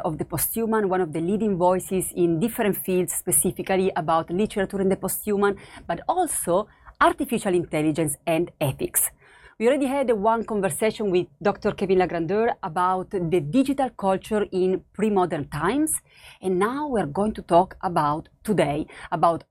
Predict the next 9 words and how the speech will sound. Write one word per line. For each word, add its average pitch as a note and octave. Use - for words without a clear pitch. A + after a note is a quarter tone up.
our C4
relation F3+
with B3+
technology F3+
and F#3
about G3
our G3+
future A3
re-, D#3+